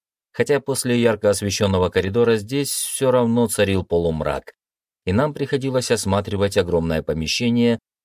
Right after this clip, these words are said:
прощупывая каждый квадратный метр лучами своих фонарей. То, что нам открылось, было, мягко говоря,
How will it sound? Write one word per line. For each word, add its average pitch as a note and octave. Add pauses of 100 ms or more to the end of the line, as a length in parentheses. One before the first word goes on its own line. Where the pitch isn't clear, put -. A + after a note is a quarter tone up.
(140)
прощупывая C3
каждый A2
квадратный F#2
метр F2
лучами E2+
своих C#2+
фонарей. B1+ (920)
То, D#2+
что -
нам D2+
открылось, A#2
было, D3
мягко C#3
говоря, G2